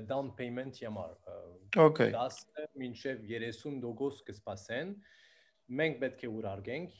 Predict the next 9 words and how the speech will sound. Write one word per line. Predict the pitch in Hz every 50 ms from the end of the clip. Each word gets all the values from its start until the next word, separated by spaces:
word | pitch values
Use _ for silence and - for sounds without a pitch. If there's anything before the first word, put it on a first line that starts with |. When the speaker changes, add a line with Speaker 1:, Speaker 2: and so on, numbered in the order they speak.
| - _ _ _ _ _
Speaker 1:
և | 120 117 117 101 98
մոտանապես | 107 117 117 120 117 123 123 117 117 117 113 117 117 117 - - -
մյուս | 127 123 135 139 131 -
շաբաթ, | - - 123 104 - 123 120 117 - - -
ը, | - 113 107
գուզեմ | 101 104 107 104 101 107 110 104 104 104
ուրարգեն | 98 95 95 95 92 95 - 107 98 98 98
այս | 98 98 95 92 -
դրամը։ | - _ 104 101 101 107 120 135 165